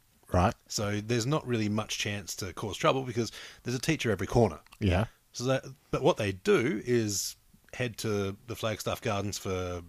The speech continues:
Speaker 2: P E and all that sort of shit.
Speaker 1: Okay.
Speaker 2: So they've decided on their way to the,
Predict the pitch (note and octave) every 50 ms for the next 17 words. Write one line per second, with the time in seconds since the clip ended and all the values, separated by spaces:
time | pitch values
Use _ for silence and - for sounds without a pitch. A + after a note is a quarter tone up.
0 | - - - A2 G2 F#2+ F#2 F#2+ G2 F#2 F2+ F#2+ F#2 - - G2 F#2+ - - G#2+
1 | - _ _ - - - G#2+ G2 - B2 C#3+ - - - - - - - _ _
2 | _ _ - - - - E3+ E3 E3 E3 D#3+ F#3+ F#3 D#3 C3 - D3 C3 B2+ B2
3 | B2 A#2+ A2 - - - _ _ _ - - _ _ - - _ _ - A#3 B3
4 | F#3 B2 A2 G#2 G#2+ G#2 G2 F2+ - - G#2 F2+ E2+ E2+ E2+